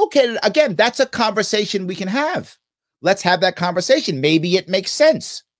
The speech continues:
Or the thing I like is the idea of keeping it at nine, but giving every single, um, senator an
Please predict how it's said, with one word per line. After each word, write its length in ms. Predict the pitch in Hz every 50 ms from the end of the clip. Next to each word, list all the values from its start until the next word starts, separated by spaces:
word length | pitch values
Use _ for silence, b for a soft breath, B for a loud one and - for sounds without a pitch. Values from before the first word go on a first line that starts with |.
| _ _ B B 143 B -
Or 200 | 175 175 170 165
the 100 | 170 151
thing 160 | 180 170 170
I 100 | 160 151
like 260 | 156 180 202 202 202
is 60 | 180
the 80 | 139 156
idea 140 | 143 147 139
of 80 | -
keeping 260 | - - 170 - 165
it 40 | 156
at 80 | 135 123
nine, 260 | 151 151 160 160 147
but 160 | 139 127 -
giving 280 | - 160 151 156 147 - -
every 240 | 151 151 135 160
single, 480 | 139 - 151 147 135 139 139 135 127 -
um, 200 | - 127 123 120
senator 440 | - - 165 156 135 131 127 123 - b b b b b b b
an 140 | 151 147